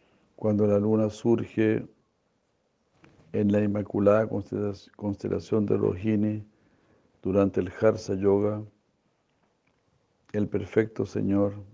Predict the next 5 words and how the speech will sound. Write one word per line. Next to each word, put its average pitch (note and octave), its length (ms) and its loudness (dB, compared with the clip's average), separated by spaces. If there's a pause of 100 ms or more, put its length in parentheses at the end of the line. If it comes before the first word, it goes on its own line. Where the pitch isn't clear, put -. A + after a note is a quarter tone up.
(880)
la D#2 140 0
luna A2 300 2
de G#2 140 -2
Krishna, G2+ 560 -6 (1500)
apareció G#2 840 2